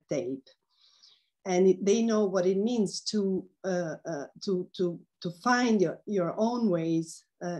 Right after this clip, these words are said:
in the, in an ecosystem that does not facilitate women, uh, in, in starting up a business. So, uh, by, by looking at developing countries and, uh,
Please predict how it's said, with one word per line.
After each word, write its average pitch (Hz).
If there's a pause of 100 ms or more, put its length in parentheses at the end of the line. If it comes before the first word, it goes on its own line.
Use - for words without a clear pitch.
in 196
the, 185
in 190
an 175
ecosystem 170
that 156 (220)
does 170
not 180
facilitate 175
women, 156 (600)
uh, 160
in, 170
in 165
starting 180
up 151 (280)
a 180
business. 143 (760)
So, 214
uh, 202
by, 190
by 190
looking 269
at 196
developing 190
countries 196
and, 185
uh, 160